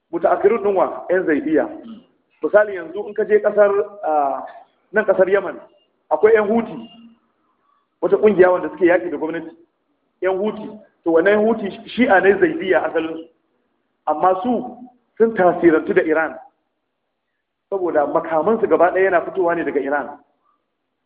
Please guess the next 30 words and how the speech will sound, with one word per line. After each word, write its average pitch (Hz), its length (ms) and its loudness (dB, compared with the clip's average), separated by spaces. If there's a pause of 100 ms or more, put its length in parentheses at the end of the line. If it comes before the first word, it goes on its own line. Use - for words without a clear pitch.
(340)
Makaman 165 420 0
da 190 80 2
suke 185 180 0
yaƙan, 175 320 4 (140)
yaƙan 151 400 0
gwamnati 196 280 0
da 151 80 -6
shi 180 200 -10
su 196 60 -14
yan 208 180 2
Huti, 247 400 -8 (800)
gabaki 160 400 2
ɗaya 196 160 4
tun 220 100 -4
daga 160 180 0
missile 165 440 -2 (420)
da 156 80 -4
bindigoginsu 196 800 0 (380)
da 143 60 -2
tankokin 214 480 2
yaƙinsu, 214 460 -2 (520)
gaba 180 240 4
ɗaya 202 180 2
Iran 175 280 0
ne 180 80 0
ke 170 140 -8
shigo 160 200 -6
musu - 180 -10
da 170 60 -12
shi. - 260 -20